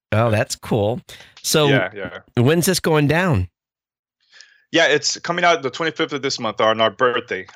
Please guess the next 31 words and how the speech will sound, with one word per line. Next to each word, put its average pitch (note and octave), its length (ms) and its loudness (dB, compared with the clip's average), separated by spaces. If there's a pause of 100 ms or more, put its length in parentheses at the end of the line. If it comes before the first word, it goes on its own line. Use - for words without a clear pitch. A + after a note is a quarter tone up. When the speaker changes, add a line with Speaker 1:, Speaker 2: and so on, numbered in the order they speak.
Speaker 2:
Uh, G2 300 -4
we're A2+ 340 2
having A#2 320 -2
a A2 60 -2
live A2+ 260 2
stream, B2 560 -4 (420)
uh, G#2+ 220 2
eight B2 240 0
P B2+ 160 -2
M C3+ 240 0
Eastern A#2+ 240 -2
Standard A#2 280 -2
Time, C3+ 340 -2
five A2 240 0
P A2+ 140 -4
M A2 100 -2 (120)
Pacific. - 520 -4 (260)
So G#2 240 -2
yeah, C3 160 0
tune C3+ 260 -2
in, B2+ 260 0
uh, G2+ 200 2 (100)
twitch C#3+ 360 -2
dot B2+ 240 0
T C3+ 140 -4
V C3 320 -2
forward A#2+ 240 -2
slash A2 300 0
Gamer G#2+ 220 -6
Tag G#2+ 220 -4
Radio. F2 200 -10